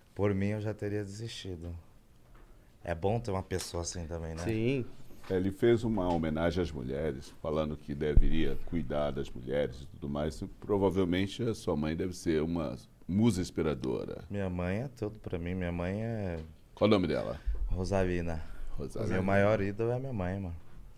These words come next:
Speaker 2: Que bacana, hein?
Speaker 1: Demais, de perseverança, guerreira.
Speaker 2: Você tem pai?
Speaker 1: Tinha padrasto.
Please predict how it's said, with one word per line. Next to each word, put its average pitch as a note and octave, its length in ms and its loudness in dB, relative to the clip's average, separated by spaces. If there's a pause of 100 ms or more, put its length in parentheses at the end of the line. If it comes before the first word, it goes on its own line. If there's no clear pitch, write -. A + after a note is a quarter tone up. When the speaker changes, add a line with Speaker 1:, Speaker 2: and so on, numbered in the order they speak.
(280)
Speaker 2:
Que - 100 -4
bacana, G2 520 -6
hein? G2 100 -6 (240)
Speaker 1:
Demais, F2 580 -4
de E2 280 -12 (400)
perseverança, E2+ 840 -4
guerreira. D#2+ 600 -4 (540)
Speaker 2:
Você - 160 -4
tem C3 120 0
pai? C#3 220 2 (1600)
Speaker 1:
Tinha A2+ 200 -2
padrasto. G#2 720 -2